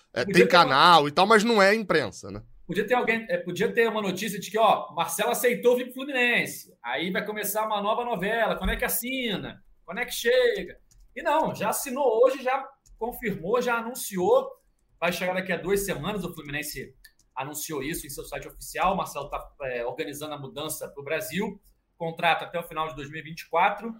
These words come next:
Speaker 2: com possibilidade de extensão até dois mil e vinte e cinco. E agora vamos falar assim, eu até tava pensando, né, em chamar vocês no WhatsApp, pensei nisso ontem. Pô, vamos fazer algum podcast? Porque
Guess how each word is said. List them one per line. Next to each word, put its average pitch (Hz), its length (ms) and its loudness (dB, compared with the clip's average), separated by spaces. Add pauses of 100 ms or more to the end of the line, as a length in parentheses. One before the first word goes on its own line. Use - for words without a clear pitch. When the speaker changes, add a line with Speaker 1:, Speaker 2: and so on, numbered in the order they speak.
(140)
Speaker 2:
com 156 120 -10
possibilidade 165 800 -2
de - 60 -14
extensão 156 680 -8 (400)
até 156 280 0
dois 156 160 -6
mil 160 80 -10
e - 20 -12
vinte 185 160 -4
e 185 40 -6
cinco. 143 380 -10 (380)
E 185 80 -4
agora 208 220 2
vamos 269 240 -4
falar 269 160 6
assim, 262 260 -2
eu 165 240 0
até 165 180 -4
tava 247 260 0
pensando, 196 460 -2
né, 165 180 0
em 143 180 -10
chamar 151 340 -4
vocês 143 300 -6
no 143 60 -8
WhatsApp, 156 440 -4
pensei 139 240 -12
nisso 156 240 -10
ontem. 180 320 -6 (500)
Pô, 262 160 6
vamos 220 200 0
fazer 233 220 2
algum 214 360 -4
podcast? 196 540 -2
Porque - 400 -2